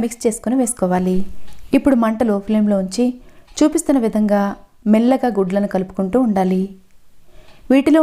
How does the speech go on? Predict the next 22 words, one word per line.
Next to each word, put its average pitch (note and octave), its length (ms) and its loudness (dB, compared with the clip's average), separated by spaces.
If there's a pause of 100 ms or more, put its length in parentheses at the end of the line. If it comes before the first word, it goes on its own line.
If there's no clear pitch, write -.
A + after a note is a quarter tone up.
ఉండే C4+ 240 0
పచ్చిదనం A#3 420 0
అంతా G#3 280 0
పోయి G3 260 0 (240)
చక్కగా G#3 420 2
వేగిన G3 320 0
తర్వాత F#3 320 -2 (640)
వీటిని C4+ 260 4
ఒక C4+ 160 -4
గిన్నెలో A#3 340 2
తీసి F#3+ 260 -2
పక్కన G3+ 280 -2
పెట్టుకోవాలి. F#3 580 0 (640)
అయితే C#4 300 0
ఇక్కడ D4 260 0
నేను A3+ 220 0 (440)
ఒక B3 100 0 (100)
కప్పు B3 260 0
సేమియాకి A3+ 520 2 (280)
మూడు G#3+ 240 6
గుడ్లు G#3 260 0
వేశాను. F#3 400 0